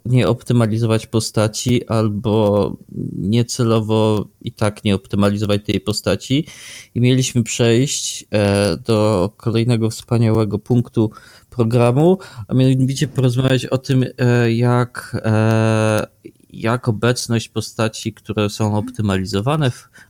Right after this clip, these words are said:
Speaker 1: może wpływać na, na relacje w grupie, nie? To chyba tak to
Speaker 2: No.
Speaker 1: miało być, nie?
Speaker 2: Tak, to,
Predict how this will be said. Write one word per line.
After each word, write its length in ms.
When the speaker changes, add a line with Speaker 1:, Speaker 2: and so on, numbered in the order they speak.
Speaker 1:
może 220
wpływać 580
na, 200
na 240
relacje 540
w 80
grupie, 680
nie? 340
To 100
chyba 240
tak 260
to 80
Speaker 2:
No. 60
Speaker 1:
miało 140
być, 400
nie? 280
Speaker 2:
Tak, 200
to, 120